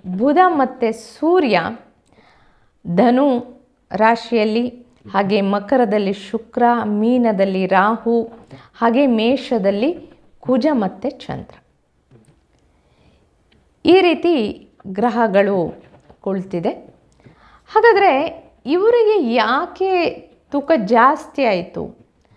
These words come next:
ಯಾಕೆ ತುಂಬ, ಆ, ದೇಹ ತುಂಬ ದೊಡ್ಡದಾಗಿ ಕಾಣಿಸ್ತು? ಆದ್ರೆ ಇವರಿಗೆ ಕೇವಲ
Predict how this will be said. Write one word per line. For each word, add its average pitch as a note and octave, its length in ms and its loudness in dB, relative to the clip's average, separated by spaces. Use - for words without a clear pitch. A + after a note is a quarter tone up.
ಯಾಕೆ F#4+ 440 4
ತುಂಬ, E4+ 380 -2
ಆ, G3 260 -8
ದೇಹ C#4 360 0
ತುಂಬ C4 200 -4
ದೊಡ್ಡದಾಗಿ C#4+ 580 2
ಕಾಣಿಸ್ತು? F#3+ 680 -6
ಆದ್ರೆ F4 360 4
ಇವರಿಗೆ E4 360 0
ಕೇವಲ E4 680 0